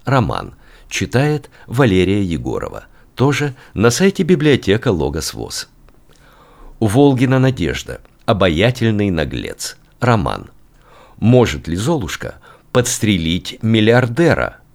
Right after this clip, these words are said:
Да запросто. Особенно, если примет за бомжа.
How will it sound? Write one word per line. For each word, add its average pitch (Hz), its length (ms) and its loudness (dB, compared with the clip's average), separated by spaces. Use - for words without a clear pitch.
Да 143 220 0
запросто. - 560 -6
Особенно, 87 720 -2
если 107 420 2
примет 110 500 0
за 117 200 0
бомжа. 127 540 -2